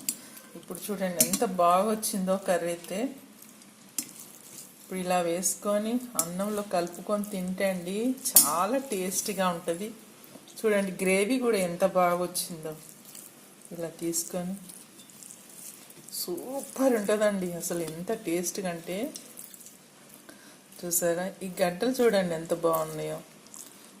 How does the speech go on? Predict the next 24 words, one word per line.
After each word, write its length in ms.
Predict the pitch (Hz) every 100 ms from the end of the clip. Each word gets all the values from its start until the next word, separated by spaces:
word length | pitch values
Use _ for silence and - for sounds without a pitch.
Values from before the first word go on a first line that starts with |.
| -
ముందు 200 | 202 220 226
ఉడకబెడితే 520 | 214 254 240 220 190 226 202
బాగా 200 | 185 214 -
జిగురు 260 | 196 190 247
ఉంటుందన్నమాట. 560 | 240 196 170 165 151 147 139 - 180
ఇప్పుడు 260 | - 208 208 196
ఇలా 160 | 185 175 180
కచ్చి, 260 | 185 - 196 185
మనం 180 | 175 175 175
పచ్చి 240 | 175 - 220
వాటిని 260 | 208 214 208
చేస్తే 320 | 180 175 - 302 - - - - - 170
జిగురు 260 | 196 190 233
అస్సలు 280 | 220 - 254 220
ఉండదు, 320 | 180 160 190 302 - -
చాలా 280 | - 208 208 262
టేస్టీగా 420 | 208 196 - 185 170
ఉంటుందండి. 420 | 160 156 165 196 370 - - - - - -
చూసారు 320 | 220 208 214 196
కదా 160 | 185 208 269 214
ఎంత 120 | 175 185 175
బాగుందో. 380 | 180 170 175 233 294 -
ఒక్కసారి 580 | 170 - 214 - 208 220 330 - - - - - 165
ఒక్క 220 | - -